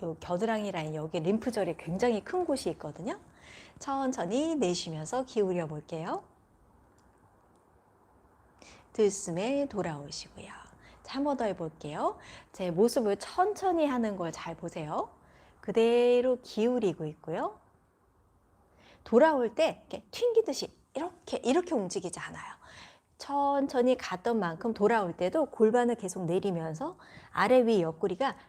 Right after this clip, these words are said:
같이 부드럽게 움직여요. 네, 이 움직임이 포인트거든요.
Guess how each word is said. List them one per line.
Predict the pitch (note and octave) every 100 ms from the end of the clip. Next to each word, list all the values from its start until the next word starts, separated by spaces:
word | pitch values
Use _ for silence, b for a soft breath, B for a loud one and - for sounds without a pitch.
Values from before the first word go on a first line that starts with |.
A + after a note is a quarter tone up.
| _
같이 | - - - - - D4 D#4+ D#4+
부드럽게 | G#3 F#3 A3 A3 A#3 A#3 A#3 C4+ -
움직여요. | F3 F3+ - - D#3+ - -
네, | F3+ D3+ B B _
이 | C4 D4
움직임이 | G3+ F#3 - E3 D#3+ D#3
포인트거든요. | - E4 D4+ - D#3 G3 D4+